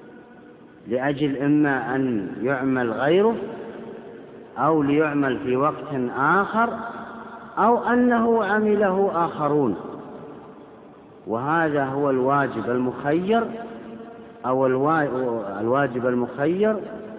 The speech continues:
والواجب الموسع، والواجب الكفائي.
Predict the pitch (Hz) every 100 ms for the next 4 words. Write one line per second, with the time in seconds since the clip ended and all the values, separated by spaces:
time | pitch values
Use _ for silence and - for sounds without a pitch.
0 | - 110 110 120 160 147 123 117 127 131
1 | 135 170 180 - 220 214 - - - -
2 | - - 101 135 151 131 139 156 170 175
3 | 160 139 131 80